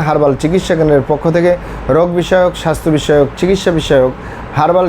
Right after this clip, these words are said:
চিকিৎসা কেন্দ্র YouTube চ্যানেল ভিত্তিক ভিডিও বার্তা। প্রিয় দর্শক, আজকে এই ভিডিওর মূল বিষয় হলো ধাতু দুর্বলতা এবং দ্রুত বীর্যপাতের সমস্যা থেকে স্থায়ী মুক্তির মহা ঔষধ এটি।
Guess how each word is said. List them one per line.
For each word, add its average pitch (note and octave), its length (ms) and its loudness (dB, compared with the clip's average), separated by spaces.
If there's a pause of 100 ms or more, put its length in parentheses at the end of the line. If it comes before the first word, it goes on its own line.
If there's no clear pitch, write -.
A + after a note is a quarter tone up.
চিকিৎসা D#3 380 0
কেন্দ্র F3 180 2 (140)
YouTube C#3 460 2
চ্যানেল D#3 300 2
ভিত্তিক D#3+ 280 0 (120)
ভিডিও A#2+ 280 2
বার্তা। F2+ 280 -4 (420)
প্রিয় F3+ 200 4 (120)
দর্শক, G#2 280 -4 (420)
আজকে - 260 -2
এই G3+ 120 2
ভিডিওর D#3+ 320 4 (120)
মূল G#3 160 4 (140)
বিষয় G#3 340 2
হলো G#2+ 200 -2 (500)
ধাতু E3+ 320 2
দুর্বলতা E3+ 540 2 (460)
এবং G#3 160 4 (200)
দ্রুত F3+ 240 4 (120)
বীর্যপাতের F3 520 2 (120)
সমস্যা G3 500 0
থেকে D3+ 200 2 (540)
স্থায়ী G3+ 340 2 (120)
মুক্তির G#3+ 420 0 (440)
মহা F#3 260 2 (140)
ঔষধ D#3+ 360 0
এটি। A2 220 -4